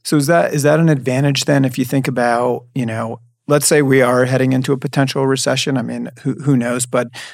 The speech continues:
um, let's say we are headed there. I, based on what you've seen historically, 'cause you've been looking at this space and investing in this space for twenty plus years, is that an advantage for an emerging manager, someone who's spun out of a,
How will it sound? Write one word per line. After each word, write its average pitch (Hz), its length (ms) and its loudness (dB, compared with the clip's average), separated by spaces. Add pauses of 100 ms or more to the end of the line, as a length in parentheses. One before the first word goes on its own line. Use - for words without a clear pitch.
(100)
um, 123 300 0
let's 139 180 0
say 143 140 2
we 123 140 4
are 123 120 2
headed 123 280 -2
there. 123 420 -4
I, 135 140 -10 (600)
based 151 280 4
on 135 160 2
what 127 100 -2
you've 131 220 -4
seen 127 260 0
historically, 131 800 -2
'cause 123 160 -8
you've 139 100 -4
been 135 140 0
looking 127 240 -2
at 123 140 -4
this 127 120 -4
space 123 320 -4
and 123 80 -6
investing 120 380 -6
in 127 80 -8
this 131 140 -6
space 120 260 -8
for 123 140 -12
twenty 120 320 -10
plus 131 320 -2
years, 127 280 0 (720)
is 143 200 2
that 147 180 4
an 160 100 4
advantage 131 760 0
for 120 580 -6
an 139 100 -2
emerging 117 460 -2
manager, 123 460 -8
someone 123 260 -4
who's 123 180 -6
spun 127 360 -6
out 127 180 -2
of 123 160 -6
a, 120 180 -4